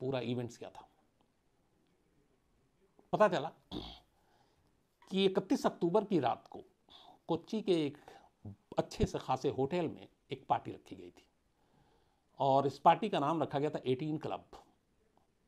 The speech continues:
मतलब नाम से ही कि अठारह से ऊपर के लोग शामिल होंगे। इस पार्टी में अंशी और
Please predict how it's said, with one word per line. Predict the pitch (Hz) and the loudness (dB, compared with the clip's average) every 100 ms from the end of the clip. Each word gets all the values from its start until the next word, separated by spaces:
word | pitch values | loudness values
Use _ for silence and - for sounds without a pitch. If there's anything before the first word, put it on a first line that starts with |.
| _ | _
मतलब | - 120 120 _ _ - | -20 -18 -20 _ _ -8
नाम | 127 135 | -4 -2
से | 131 | -2
ही | 135 | -2
कि | 131 | -4
अठारह | 120 113 113 | -6 -6 -6
से | 117 | -8
ऊपर | 104 - | -8 -8
के | - | -10
लोग | 110 110 - | -8 -8 -10
शामिल | 110 98 | -14 -14
होंगे। | 85 87 _ _ _ _ _ _ _ _ _ - - _ _ - _ _ _ - | -18 -20 _ _ _ _ _ _ _ _ _ -20 -20 _ _ -20 _ _ _ 4
इस | 190 | 4
पार्टी | 190 208 233 | 10 8 8
में | 247 233 233 - - - - - - _ _ - | 2 2 0 -6 -20 -20 -20 -20 -20 _ _ 2
अंशी | 170 180 226 | 4 6 6
और | 202 156 | 6 4